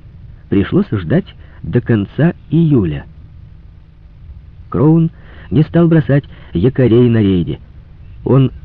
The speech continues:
пришвартовал канонерку прямо к городскому причалу. Едва матросы закрепили концы, как изо всех люков корабля, словно мусор из дырявого мешка, посыпались на берег японцы. Их было много.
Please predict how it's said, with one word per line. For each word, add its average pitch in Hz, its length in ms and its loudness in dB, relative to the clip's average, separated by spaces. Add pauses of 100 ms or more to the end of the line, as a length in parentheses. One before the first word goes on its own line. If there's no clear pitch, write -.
пришвартовал 123 640 0
канонерку 117 500 0
прямо 120 320 0
к 90 160 -4
городскому 113 540 0
причалу. 90 440 -4 (880)
Едва 190 280 2
матросы 139 400 2
закрепили 113 420 0
концы, 98 460 -2 (320)
как 123 240 -2
изо 120 260 2
всех 147 320 0
люков 135 380 0
корабля, 113 440 0
словно 131 300 2
мусор 131 400 0 (220)
из 113 180 2
дырявого 110 460 2
мешка, 101 420 -2 (400)
посыпались 131 580 0
на 123 160 0
берег 123 280 0
японцы. 107 560 -4 (960)
Их 214 320 2
было 190 320 2
много. 131 480 0